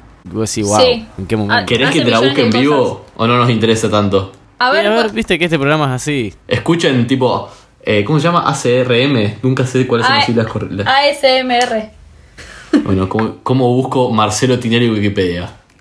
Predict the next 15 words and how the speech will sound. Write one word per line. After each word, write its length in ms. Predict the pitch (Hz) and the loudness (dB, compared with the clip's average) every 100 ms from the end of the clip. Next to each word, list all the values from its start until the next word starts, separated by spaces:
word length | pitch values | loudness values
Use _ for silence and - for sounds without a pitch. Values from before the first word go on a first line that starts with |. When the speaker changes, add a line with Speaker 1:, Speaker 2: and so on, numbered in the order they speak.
| - _ - _ _ - | -20 _ -20 _ _ -2
Speaker 1:
Y 140 | 127 | -2
pones 240 | 101 113 | 0 0
Marcelo 320 | 120 104 117 107 | 0 0 -2 -2
Tinelli 220 | 107 117 | 0 0
en 80 | 107 | 2
Google 260 | 127 123 | 2 2
y 20 | |
te 100 | 92 | 0
aparece. 480 | 95 98 101 92 87 80 - - - - _ - | -2 -2 -4 -4 -10 -12 -18 -20 -20 -20 _ -10
Yo 140 | - 147 | -2 0
lo 60 | |
tengo 160 | 147 143 | 2 2
acá, 200 | 107 101 | 0 -2
lo 100 | 95 | -2
encontré. 420 | 98 104 117 110 | -2 0 2 0